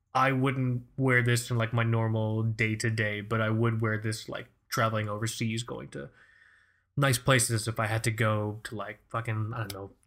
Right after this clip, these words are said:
dinners or fucking galas or just sit in hotel bars and look interesting, you know?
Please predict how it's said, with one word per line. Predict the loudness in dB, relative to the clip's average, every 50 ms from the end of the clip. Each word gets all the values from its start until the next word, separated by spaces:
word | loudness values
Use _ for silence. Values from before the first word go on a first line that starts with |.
| -4 2
dinners | 4 4 6 6 6 4 4 2 -2 -2 -4
or | -4 -4
fucking | -2 -4 -4 0 2 2 2 2
galas | 2 2 2 2 0 0 -4 -2 0
or | 2 2
just | 2 2 0 0 0 -2
sit | -2 -2 -2
in | -2 0
hotel | 0 0 0 2 2 2 2
bars | 4 4 4 4 4 4 2 2 0 0 2
and | 4
look | 4 2 2 0 0
interesting, | 2 2 2 2 0 -2 -2 -2 -2 -6 -8 -10 -10 -12 -12
you | -8
know? | -4 0 0 0